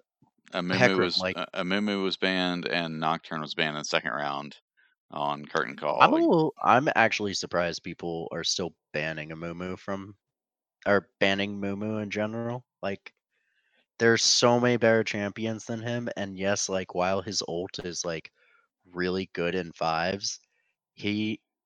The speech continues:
Speaker 2: his clear isn't as quick as the other, like, meta junglers right now,
Speaker 1: Mm-hmm.
Speaker 2: like, M-, Morgana clears faster than him, Diana clears faster than him,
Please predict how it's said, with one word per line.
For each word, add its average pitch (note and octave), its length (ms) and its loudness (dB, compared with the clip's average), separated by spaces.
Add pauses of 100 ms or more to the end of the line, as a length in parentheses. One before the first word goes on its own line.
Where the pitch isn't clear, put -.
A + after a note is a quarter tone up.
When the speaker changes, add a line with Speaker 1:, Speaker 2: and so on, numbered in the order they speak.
(260)
Speaker 2:
his G#2+ 260 -2
clear G2 580 0 (260)
isn't F2+ 420 -6 (600)
as F2+ 240 2
quick - 500 -2
as E2 220 -4
the A1+ 140 -6
other, B1+ 420 -4 (420)
like, D2+ 180 -4 (380)
meta E2 480 0 (240)
junglers D2 480 -4
right C2+ 260 -8
now, C#2+ 260 -6
Speaker 1:
Mm-hmm. - 40 -20 (100)
Speaker 2:
like, F2 120 -8 (100)
M-, F#2+ 180 -12
Morgana G2+ 920 4 (640)
clears F2 340 0
faster D2 480 -2
than C2 180 -12
him, G1+ 360 -14 (600)
Diana E2+ 440 0
clears C2 360 -6
faster A#1 440 -4
than A1 180 -12
him, - 280 -20